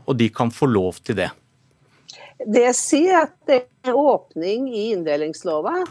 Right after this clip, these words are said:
Speaker 2: til, for enhver kommune, hvor de har vært sammenslått eller ikke, for et, eh, enhver innbyggerinitiativ for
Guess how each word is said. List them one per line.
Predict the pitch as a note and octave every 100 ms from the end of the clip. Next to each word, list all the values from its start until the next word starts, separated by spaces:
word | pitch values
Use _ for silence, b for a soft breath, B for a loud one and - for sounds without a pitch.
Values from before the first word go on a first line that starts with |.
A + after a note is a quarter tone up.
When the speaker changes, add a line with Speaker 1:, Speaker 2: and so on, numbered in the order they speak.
| -
Speaker 2:
til, | D4+ A#3+ A#3 A3 G#3 _
for | - A#3+
enhver | A#3+ A3+ G3 D4 D4
kommune, | F#4 D#4+ F4 D4 G#3+
hvor | G#3+ A3+
de | A3+
har | G#3+ A3
vært | A3+ G3
sammenslått | G3 F#3 D3+ C#3+ - G#3+ -
eller | C4 G#3 G#3+
ikke, | B3 _ A3+ D#4 b b - A3+
for | G#3 A#3
et, | A3 A3
eh, | A#3+ A3+ F3+ A3
enhver | G#3+ G#3+ G3+ G#3+ B3
innbyggerinitiativ | C#4 D#4 G3 F3 E3+ E3+ E3 D#3 - E3+ - A3+ C4
for | - G#3